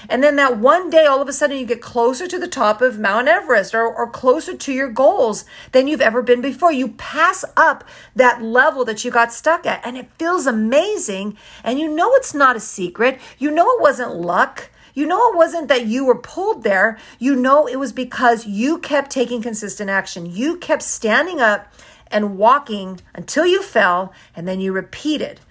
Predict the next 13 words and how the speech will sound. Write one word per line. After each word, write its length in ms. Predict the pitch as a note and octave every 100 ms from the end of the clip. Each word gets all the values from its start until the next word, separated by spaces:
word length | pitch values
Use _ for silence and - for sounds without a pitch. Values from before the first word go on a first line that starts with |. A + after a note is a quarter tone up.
| - -
You 160 | G#3+
rinsed 380 | G3+ C4+ E4 -
and 120 | C#4
repeat. 580 | A#3+ A#3 G#3 - - - _ _ _ _ _ _ -
So 220 | - C4
how 340 | A3 C#4+ A4
much 240 | A4 E4 -
faith 600 | - - D4 G#3+ F3+ -
do 100 | A3+
you 200 | A3+ C#4+
have 320 | B3+ C4 A3
right 220 | G3 F#3+
now 260 | F#3+ F#3 F3+